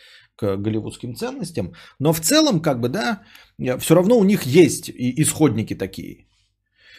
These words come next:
Которые непонятны. То есть где-то в, в глубине души, встречаясь с какими-то там поступками, ты не понимаешь, блядь, почему так-то нахуй? П-,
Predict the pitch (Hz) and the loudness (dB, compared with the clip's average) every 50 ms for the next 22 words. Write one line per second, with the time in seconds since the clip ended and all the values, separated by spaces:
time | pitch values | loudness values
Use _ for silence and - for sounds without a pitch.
0 | - - _ _ _ _ - 139 135 185 190 175 165 143 135 139 147 123 156 160 | -20 -20 _ _ _ _ -2 2 4 6 6 8 6 6 4 2 2 4 4 4
1 | 170 170 139 - - 107 98 - 135 123 117 - - 139 139 208 - 202 165 123 | 4 4 2 0 -2 -6 -4 -2 -2 -2 -4 -8 -8 -2 -2 -2 0 0 -4 -4
2 | 117 131 143 127 131 139 143 160 170 160 190 190 185 175 151 180 196 - - 277 | -4 -6 -6 -6 -6 -2 0 0 0 2 2 2 0 0 0 0 -4 -2 -2 -2
3 | 277 262 247 190 151 160 131 117 - - 156 151 147 - 175 156 139 131 - - | 0 0 0 0 -2 -4 -4 -8 -4 0 0 0 2 4 4 4 4 2 -2 -6
4 | - - 151 139 - 147 139 127 - 156 160 160 - - 294 240 - - 160 147 | -2 0 0 0 2 0 0 2 2 0 0 0 0 0 0 0 0 -2 -2 -2
5 | 131 120 - 202 190 175 170 180 180 156 190 185 196 202 202 196 156 131 123 113 | -2 -4 -2 0 2 2 2 2 2 0 0 2 2 2 2 2 2 0 0 -2
6 | 104 113 139 170 165 120 - - - 151 - - 202 220 226 202 - - - 214 | 0 0 0 0 0 0 -2 -2 -4 -4 -2 -2 -2 0 0 -2 -2 0 0 0
7 | 175 - - - 131 117 120 123 104 87 - - 82 60 50 - - 120 | 0 -2 -4 -6 -4 -2 -2 -2 -4 -6 -10 -12 -14 -14 -14 -16 -18 -20